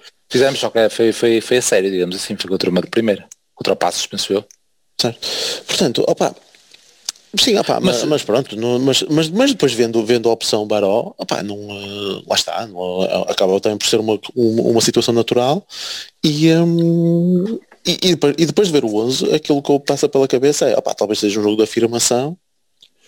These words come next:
Speaker 2: Quem me dera a mim que fosse, tivesse sido um jogo de afirmação, até porque, como tu, tu, é que tu acabaste de dizer, eu adoro o Otávio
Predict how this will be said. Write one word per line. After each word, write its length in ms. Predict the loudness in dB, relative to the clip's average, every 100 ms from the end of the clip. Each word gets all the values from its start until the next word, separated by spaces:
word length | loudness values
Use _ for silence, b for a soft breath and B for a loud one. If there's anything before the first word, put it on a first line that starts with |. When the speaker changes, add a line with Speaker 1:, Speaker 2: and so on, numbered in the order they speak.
| b _ -12 -6
Speaker 2:
Quem 180 | 0 2
me 100 | 2
dera 220 | 2 2
a 20 |
mim 160 | 2 -2
que 100 | -2
fosse, 300 | 0 0 -2
tivesse 300 | 0 0 2
sido 160 | 2 2
um 60 | 2
jogo 240 | 2 2
de 60 | 2
afirmação, 640 | 0 0 -2 -2 -2 -4 -8 B B B -4
até 260 | -2 0
porque, 400 | 0 0 0 4 4 4 0 -8 -4
como 140 | -2 0
tu, 180 | -2
tu, 120 | -2 0
é 120 | 0
que 140 | -2
tu 140 | 0 0
acabaste 260 | 2 0 0
de 40 |
dizer, 140 | 2 2
eu 80 |
adoro 220 | 4 2 2
o 40 |
Otávio 560 | 0 0 0 2 0